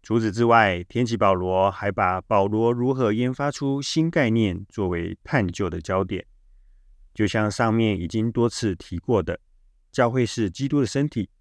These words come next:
更多是保罗将好几个存在于犹太人当中的隐喻和意念予以结合创造出来的。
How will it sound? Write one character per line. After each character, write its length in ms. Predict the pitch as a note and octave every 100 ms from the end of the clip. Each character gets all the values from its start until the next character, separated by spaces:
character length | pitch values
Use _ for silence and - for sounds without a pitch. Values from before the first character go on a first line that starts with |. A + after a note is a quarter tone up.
| _ -
更 160 | G2+
多 160 | F#2 F#2+
是 180 | - F2+
保 180 | - E2
罗 340 | E2 E2+ F#2
将 260 | - G2+ G#2
好 240 | - B2
几 160 | B2 A#2
个 320 | G#2 F#2+ E2+
存 300 | - F#2+ F#2
在 220 | G2 A2
于 360 | F#2+ F2+ F#2 F#2+
犹 180 | F#2+ G#2
太 220 | - C3
人 240 | G2+ F#2 G2
当 180 | A#2
中 160 | B2 B2
的 80 | A#2
隐 240 | A2 F2
喻 340 | F2+ A#2 G2+ F2
和 240 | F2+ F#2
意 200 | - C3
念 300 | A#2+ A#2+ F2+ - _ _ _ -
予 200 | G#2+ C#3
以 140 | G2+
结 280 | D2+ G2 G#2
合 460 | A2 G2 F2+ F#2+ G#2
创 240 | - B2
造 200 | F#2+ G2
出 180 | E2 G2
来 220 | F2 D2+
的。 180 | D2+ D#2+